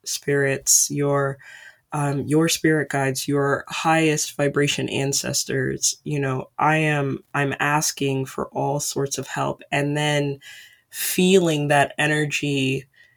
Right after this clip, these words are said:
in the room as I trace my hand over a person's body to scan for energy leaks in their aura or a chakra that may be imbalanced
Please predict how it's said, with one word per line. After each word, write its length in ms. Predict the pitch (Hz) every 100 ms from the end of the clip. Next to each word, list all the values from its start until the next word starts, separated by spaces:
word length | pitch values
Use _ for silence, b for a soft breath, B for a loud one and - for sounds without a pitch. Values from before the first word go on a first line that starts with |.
| b b _ _ _
in 300 | 175 180 175
the 120 | 151
room 520 | 139 147 151 139 131 -
as 260 | - 160 151
I 380 | 156 147 147 - B B
trace 360 | - - 196 -
my 140 | 151 160
hand 640 | 170 160 151 151 143 139 -
over 360 | 156 160 165
a 80 | 139
person's 440 | 139 151 - 147 139
body 420 | - 139 147 143
to 160 | 139 139
scan 720 | - - 143 147 143 139 139
for 520 | 135 - 139 139 135 131 B B B B B _ _ _
energy 380 | 160 160 160 165
leaks 340 | 156 156 147 -
in 120 | 147
their 200 | 139 139
aura 680 | 208 202 202 190 180 175 175 b b b _ _
or 260 | 156 151 139
a 80 |
chakra 540 | 139 - 170 175 170 160
that 200 | 156 -
may 140 | 151
be 160 | 151 147
imbalanced 520 | 143 143 143 147 -